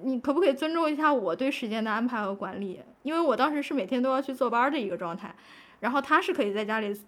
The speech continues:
就是自由 social 的。啊，然后我觉得这个，这个本来是一个很美好的事情，就被这种很粗暴的律令搞得我非常的累。后来我就，就不愿意再跟他从事任何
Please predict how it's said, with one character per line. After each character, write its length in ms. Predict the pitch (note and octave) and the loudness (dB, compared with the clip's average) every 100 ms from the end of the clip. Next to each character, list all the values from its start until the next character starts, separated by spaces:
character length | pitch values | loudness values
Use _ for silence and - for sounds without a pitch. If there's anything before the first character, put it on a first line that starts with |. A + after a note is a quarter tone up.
| _ | _
就 120 | A#3 | -6
是 80 | A3+ | -4
自 140 | A3 B3 | -2 -2
由 140 | G3+ | -2
social 380 | G#3+ B3 C4+ A3 | 0 0 2 -2
的。 100 | - - - - _ | -4 -16 -20 -20 _
啊， 260 | A#3 A#3 | 4 4
然 200 | G#3+ G#3+ | 4 2
后 160 | D4 F#4 | 4 8
我 100 | C4 | 8
觉 120 | A3+ | 8
得 80 | B3 | 2
这 200 | C4 F4 | 4 4
个， 120 | C#4+ | 4
这 300 | B3 - - | 2 -4 -4
个 140 | F4 C#4 - - | -2 -2 -4 -2
本 120 | C4 | 2
来 160 | A3+ | 4
是 120 | E4+ F#4+ | 4 4
一 60 | |
个 100 | E4 | 2
很 120 | E4+ | 2
美 160 | A#3+ G#3 | 2 2
好 160 | D4+ A#3+ | 2 2
的 80 | |
事 100 | A#3 | 2
情， 180 | A#3 G#3 | 0 0
就 120 | G3+ | -2
被 160 | D4+ F4 | 0 2
这 80 | F4 | 4
种 180 | C#4+ B3+ | 4 4
很 140 | A#3+ | 0
粗 180 | - E4+ | 0 4
暴 200 | F4+ E4+ | 6 6
的 100 | B3 | 4
律 580 | A3+ A3 D4 C#4+ F4 E4 | 0 -6 -8 0 6 6
令 240 | A#3+ A#3+ | 6 0
搞 160 | G#3+ F#3 | 0 -2
得 80 | A#3 | 0
我 200 | B3+ - - | -2 -4 -16
非 220 | - F4 | -2 2
常 180 | E4+ B3 | 4 4
的 220 | C4+ C#4 - _ _ _ _ _ _ - - | 4 2 -2 _ _ _ _ _ _ -20 -2
累。 460 | D4 F4+ F4+ - - - - | 2 6 6 4 -8 -20 -20
后 180 | - - | -2 6
来 180 | D4 C4+ | 8 10
我 100 | C4+ | 8
就， 240 | B3+ C#4 C4+ - _ _ _ _ _ _ _ _ | 8 2 0 -12 _ _ _ _ _ _ _ _
就 320 | - D4 A3 - - _ _ | 0 2 0 -8 -20 _ _
不 80 | B3 | 2
愿 180 | D#4+ | 4
意 60 | C4+ | 2
再 100 | C4 | 0
跟 100 | D4 | -2
他 200 | C#4 C#4 | 0 -2
从 200 | C#4 A3 | -2 -6
事 140 | A#3+ | -2
任 160 | D4 E4 | -2 -2
何 220 | A#3 G#3+ | -2 -4